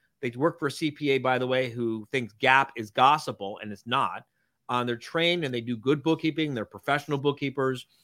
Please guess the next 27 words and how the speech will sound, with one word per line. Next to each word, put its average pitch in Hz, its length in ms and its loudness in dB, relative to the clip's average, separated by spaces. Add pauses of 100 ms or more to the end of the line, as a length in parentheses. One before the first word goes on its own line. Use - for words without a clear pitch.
(360)
and, 127 320 0
and, 127 200 -6
and 127 120 -4
they 123 80 -2
do 123 140 -6 (140)
accurate 143 460 2
bookkeeping, 113 540 -2 (260)
but 147 160 0
they 151 120 2
still 202 360 2
suck - 560 4 (380)
because 160 480 2 (220)
they're 156 140 2
sucking 180 500 2
all 165 100 4
the 156 100 -2
profits 160 580 0
out 143 140 4
of 139 60 -2
your 131 120 0
firm 139 520 -2 (300)
and 165 160 4
you're 190 120 10
thanking 233 560 6
them 170 200 4
for 135 320 6
it. 80 160 -8